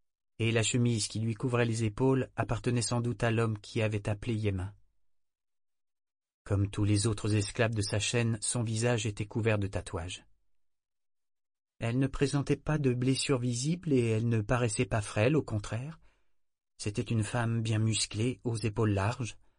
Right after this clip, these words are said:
Seuls les traits tirés de son visage indiquaient qu'elle souffrait. «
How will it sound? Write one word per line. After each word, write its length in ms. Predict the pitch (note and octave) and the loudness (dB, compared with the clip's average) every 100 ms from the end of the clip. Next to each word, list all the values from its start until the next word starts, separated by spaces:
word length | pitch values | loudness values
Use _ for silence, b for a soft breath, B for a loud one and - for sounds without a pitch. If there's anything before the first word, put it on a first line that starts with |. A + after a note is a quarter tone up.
| _ _ _ _ _ _ | _ _ _ _ _ _
Seuls 280 | - - D3 | -4 2 4
les 180 | C#3 C3+ | 6 4
traits 260 | - C3+ - | 2 0 2
tirés 260 | C#3 C#3+ | 4 4
de 80 | C3 | 4
son 160 | A#2+ B2 | 2 0
visage 400 | B2 C3 B2+ A#2 | 2 4 4 4
indiquaient 460 | A2+ A2+ G#2+ A#2 | 2 0 0 0
qu'elle 160 | G#2+ G#2 | 0 -2
souffrait. « 440 | - - G2+ G2+ | -4 -6 -6 -6